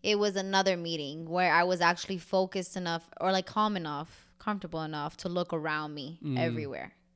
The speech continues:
Speaker 2: Mm.
Speaker 1: So it was a second meeting. I saw your face. I was like, "Okay, good. He's attractive." And then, oh, God. And then when, um, well, you wanna go?
Speaker 2: Yeah,
Speaker 1: Or
Speaker 2: pack
Speaker 1: okay,
Speaker 2: the bowl.
Speaker 1: sorry. Go ahead.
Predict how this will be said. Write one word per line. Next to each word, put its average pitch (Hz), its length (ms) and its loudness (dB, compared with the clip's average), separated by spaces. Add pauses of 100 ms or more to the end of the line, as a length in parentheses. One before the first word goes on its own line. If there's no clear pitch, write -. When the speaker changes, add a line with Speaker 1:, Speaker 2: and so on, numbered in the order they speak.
(140)
Speaker 2:
Mm. 117 340 -6 (100)
Speaker 1:
So 277 100 -6
it 277 60 0
was 269 100 -2
a 233 80 -2
second 175 300 -6
meeting. 170 240 -4
I 160 100 -4
saw 175 140 -4
your 175 80 -2
face. 170 140 -8
I 165 60 -8
was 160 60 -8
like, - 120 -10
"Okay, 170 360 -6 (380)
good. 160 280 -8 (320)
He's 175 200 -12
attractive." - 600 -8 (480)
And 175 200 -2
then, 185 680 2 (2000)
oh, - 40 -12 (260)
God. - 80 -20 (560)
And 190 180 -2
then 196 460 2 (400)
when, 190 680 0
um, 170 680 -4 (1080)
well, 202 100 2
you 220 120 2
wanna 208 180 0
go? 208 220 2 (320)
Speaker 2:
Yeah, 123 200 0
Speaker 1:
Or - 40 -2
Speaker 2:
pack - 220 -2
Speaker 1:
okay, 147 80 -4
Speaker 2:
the 131 60 -6
bowl. 123 120 0
Speaker 1:
sorry. - 260 -6
Go 165 80 -6
ahead. 156 160 -6